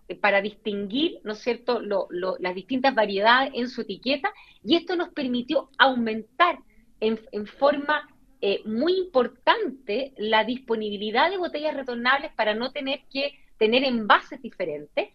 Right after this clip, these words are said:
y también nos permitió reducir un diez por ciento de plástico en el año por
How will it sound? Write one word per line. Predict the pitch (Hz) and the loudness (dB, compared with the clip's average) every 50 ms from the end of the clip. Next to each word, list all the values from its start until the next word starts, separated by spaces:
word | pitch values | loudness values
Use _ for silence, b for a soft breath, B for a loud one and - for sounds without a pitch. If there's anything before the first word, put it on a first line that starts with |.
| b b b b | b b b b
y | b 262 254 | b 0 2
también | 254 240 240 247 277 311 320 | 4 4 2 2 0 -2 -2
nos | 349 349 - | -4 -4 -6
permitió | - 294 269 254 254 240 - 269 302 320 | -6 -6 -4 -4 -6 -6 -4 -2 -2 -2
reducir | 311 294 269 233 220 - - 302 311 415 - - | -2 -2 -4 -6 -6 -8 -8 -8 -8 -8 -8 -6
un | 226 233 240 240 220 | -4 -2 0 0 0
diez | 285 349 - | -2 -2 -4
por | - 370 359 349 | -4 -8 -8 -8
ciento | - - 320 302 302 294 - 311 302 | -8 -6 -4 -4 -4 -2 -2 -2 0
de | 240 - | 0 0
plástico | 240 - - 269 302 294 - - - 311 - 277 | -2 -2 0 0 0 0 0 -2 -6 -4 -2 0
en | 240 220 | 0 2
el | 202 190 | 4 6
año | 220 254 294 311 349 440 466 - b b b b b b _ - | 6 6 6 4 -2 -4 -6 -8 b b b b b b _ 4
por | 254 294 330 381 427 - | 6 6 6 6 4 -2